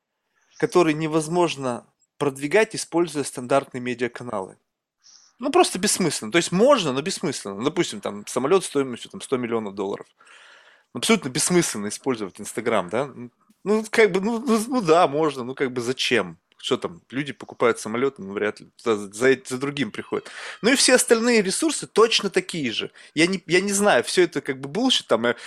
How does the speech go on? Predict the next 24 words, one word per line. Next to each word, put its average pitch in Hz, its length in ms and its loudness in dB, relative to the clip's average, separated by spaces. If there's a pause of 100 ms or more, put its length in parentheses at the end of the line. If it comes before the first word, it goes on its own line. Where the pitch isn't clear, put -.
(120)
авиационные 165 680 6
журналы, 143 560 4
которые 131 380 -2
якобы 143 420 0
читают 143 460 2
покупатели 139 500 -2
самолётов. 139 580 -6
Блин, 110 280 -6
камон. - 400 -10 (280)
Вы 131 80 -2
вообще 135 160 0
видели 226 260 2
покупателя - 500 0
самолёта 131 480 0
с 110 40 -8
журналом 131 480 4
таким 110 280 -8
в 110 40 -14
руке? 113 360 -2
<laughs> - 340 4
Чё-то 180 220 -4
я 147 140 4
очень 151 180 -2
сомневаюсь. 135 540 -6